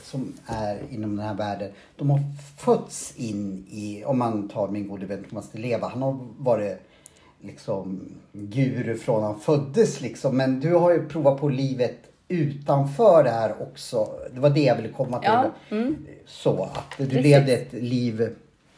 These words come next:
Speaker 2: Ja.
Speaker 1: med oss vanliga,
Speaker 2: <laughs>
Speaker 1: eh, så att säga, innan du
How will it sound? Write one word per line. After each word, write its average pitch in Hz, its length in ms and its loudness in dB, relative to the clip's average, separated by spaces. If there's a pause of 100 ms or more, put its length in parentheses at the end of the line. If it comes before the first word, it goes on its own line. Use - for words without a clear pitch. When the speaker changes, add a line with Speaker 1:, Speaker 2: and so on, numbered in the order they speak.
(280)
Speaker 2:
Ja. 208 280 2
Speaker 1:
med 156 220 8
oss 143 160 2
vanliga, 160 640 8 (220)
Speaker 2:
<laughs> - 260 -16
Speaker 1:
eh, 120 1120 2
så 143 120 2
att - 140 -2
säga, 113 420 -2
innan 135 520 6
du 107 300 -4